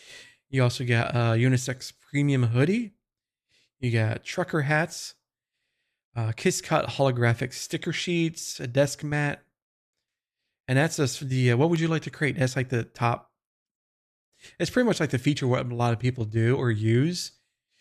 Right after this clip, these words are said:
Uh, you got knitted V-neck vest or cardigan without pockets, sweaters,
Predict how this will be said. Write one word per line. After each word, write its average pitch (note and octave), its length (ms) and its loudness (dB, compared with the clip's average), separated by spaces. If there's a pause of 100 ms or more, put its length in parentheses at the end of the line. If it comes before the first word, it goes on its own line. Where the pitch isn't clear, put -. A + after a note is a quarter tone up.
(560)
Uh, A2+ 260 4
you C3 200 4
got C3 500 0 (640)
knitted C#3 500 2 (520)
V-neck D3+ 640 2 (100)
vest C3 720 -4 (180)
or C3 80 -6
cardigan C#3+ 500 0
without C#3 280 -2
pockets, - 760 -6
sweaters, C3 800 -2